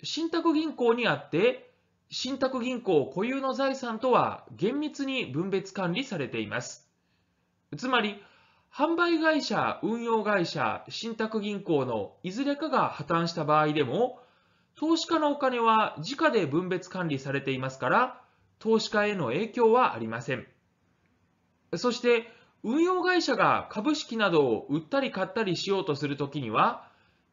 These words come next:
信託銀行に対して、「この間預けておいたあのお金でこれを買ってください」などと言って、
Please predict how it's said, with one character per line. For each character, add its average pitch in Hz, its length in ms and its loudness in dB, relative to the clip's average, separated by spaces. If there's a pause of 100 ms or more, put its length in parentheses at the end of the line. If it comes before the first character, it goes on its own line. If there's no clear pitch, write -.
信 320 280 -4
託 339 220 2
銀 320 200 2
行 247 200 4
に 214 120 -2
対 208 220 0
し - 100 -8
て、 - 400 2 (420)
「こ 226 120 -4
の 262 160 4
間 208 320 2
預 170 180 2
け 202 120 0
て - 80 -2
お 165 120 4
い 139 100 -2
た 113 300 0
あ 151 60 0
の 180 180 0
お 170 60 -2
金 170 240 -2
で 233 340 2 (140)
こ 170 120 -4
れ 180 120 2
を 180 100 0
買 165 140 -4
っ - 20 -14
て 170 160 -6
く 170 100 -4
だ 160 140 0
さ 160 140 -2
い」 - 160 -4 (260)
な 185 160 -2
ど 208 120 2
と 165 120 0
言 120 100 -4
っ - 40 -14
て、 262 400 2